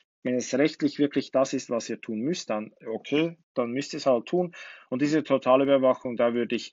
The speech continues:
einfach klar sagen, das ist aus meiner Sicht pädagogisch nicht sinnvoll, ähm, ist es auch im Schulzimmer nicht.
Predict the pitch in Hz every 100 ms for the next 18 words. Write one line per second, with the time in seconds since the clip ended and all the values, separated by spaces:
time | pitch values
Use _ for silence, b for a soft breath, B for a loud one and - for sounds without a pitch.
0 | B - 107 113 - 107 107 107 107 107
1 | 104 101 110 101 - b _ - 117 117
2 | 127 123 147 143 123 - 113 110 107 156
3 | 170 - 170 - 160 160 - 156 156 B
4 | B - 127 113 - _ 127 120 110 107
5 | - 104 147 160 - 165 160 151 151